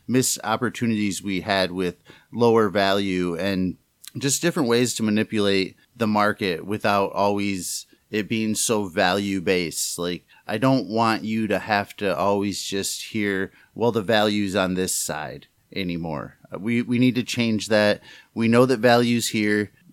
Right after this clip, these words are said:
We love value. We know it's not going away. But h-, how can we think about value a little bit differently and more appropriately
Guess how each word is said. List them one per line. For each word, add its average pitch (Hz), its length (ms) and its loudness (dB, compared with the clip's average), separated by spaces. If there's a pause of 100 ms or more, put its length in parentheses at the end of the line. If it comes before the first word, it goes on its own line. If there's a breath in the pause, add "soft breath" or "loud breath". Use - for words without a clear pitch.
We 120 160 0
love 123 260 4
value. 101 720 4
We 117 160 0
know 135 180 6
it's 143 160 0
not 113 220 0
going 107 240 2
away. 92 600 0 (220)
But 101 160 2
h-, - 140 -10
how 143 220 0
can 190 220 -2
we 165 100 0
think 143 240 2
about 113 260 2
value 104 580 4 (340 soft breath)
a 117 80 0
little 135 240 6
bit 120 260 2
differently 107 460 0
and 98 80 0
more 107 240 4
appropriately 98 1120 0